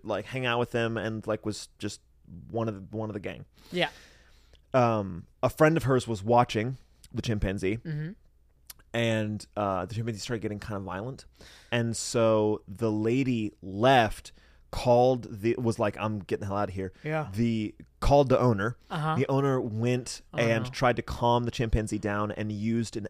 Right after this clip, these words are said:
Speaker 1: Elmo toy. Um, but they're saying, uh, assuming because it was, like, furry, the Elmo toy was, um, the
Speaker 2: Elmo was
Speaker 1: chimpanzee
Speaker 2: competition.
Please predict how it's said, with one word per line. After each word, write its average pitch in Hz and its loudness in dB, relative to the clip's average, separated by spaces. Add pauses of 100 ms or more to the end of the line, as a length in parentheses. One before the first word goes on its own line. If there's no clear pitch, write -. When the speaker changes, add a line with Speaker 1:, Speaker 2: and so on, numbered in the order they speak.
Speaker 1:
Elmo 131 2
toy. 92 -2 (640)
Um, 104 2
but 110 2 (1200)
they're 127 2
saying, 160 4
uh, 135 2
assuming 143 2
because 131 2
it 135 -4
was, 123 0
like, 107 -2 (120)
furry, 127 0
the 120 0
Elmo 117 0
toy 156 0
was, 160 -2 (420)
um, 117 0 (420)
the 117 -2 (220)
Speaker 2:
Elmo 220 10
was 190 6
Speaker 1:
chimpanzee - 10
Speaker 2:
competition. 175 4